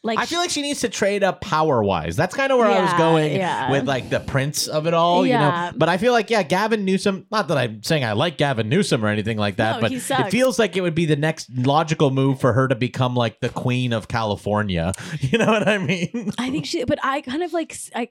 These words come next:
Speaker 1: I also could see her wanting to be the more powerful person in the relationship.
Speaker 2: Sure.
Speaker 1: Because, like, because coming off of Kanye, who is, like, you know, kind of famously, like, a little bit of a controlling partner.
Speaker 2: Sure.
Speaker 1: And, like, you know, they're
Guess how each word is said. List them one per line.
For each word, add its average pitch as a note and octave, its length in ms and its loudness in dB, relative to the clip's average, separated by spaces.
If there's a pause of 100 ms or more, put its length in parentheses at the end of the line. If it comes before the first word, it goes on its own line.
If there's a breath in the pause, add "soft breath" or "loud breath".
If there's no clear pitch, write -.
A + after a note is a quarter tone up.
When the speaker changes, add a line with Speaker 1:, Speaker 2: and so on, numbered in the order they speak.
(120)
Speaker 1:
I G#3+ 260 -4
also B3+ 200 -2
could C4 200 -8
see B3 100 -2
her A#3+ 140 -2
wanting A3 300 -4
to G#3 60 -6
be G#3+ 60 -4
the G#3+ 80 0
more G3+ 140 -2
powerful F#3+ 400 -2
person F#3+ 320 -6
in F#3 100 -6
the F#3 100 -6
relationship. D3+ 720 -8
Speaker 2:
Sure. G2+ 380 0 (100)
Speaker 1:
Because, F#3+ 480 -4
like, F#3 220 -4 (180 loud breath)
because C#4+ 280 2
coming B3+ 340 -2
off A3 180 -4
of G#3 120 -10
Kanye, B3+ 340 -2
who G3+ 160 -2
is, A3 220 -2
like, G3+ 200 -6 (340)
you A3+ 100 -6
know, G#3 300 -4 (300)
kind C4+ 220 -2
of C#4 100 -2
famously, A#3 440 -2
like, G#3 100 -4
a F#3+ 80 -4
little G#3 280 -2
bit G3+ 260 -4
of G3 80 -6
a G3 60 -6
controlling F#3 560 -6
partner. E3 680 -6
Speaker 2:
Sure. A#2+ 320 -2 (180 loud breath)
Speaker 1:
And, F#3+ 180 -8
like, D#3 320 -6 (300 soft breath)
you G3 160 -6
know, D3 500 -6 (1400)
they're G#3 480 -4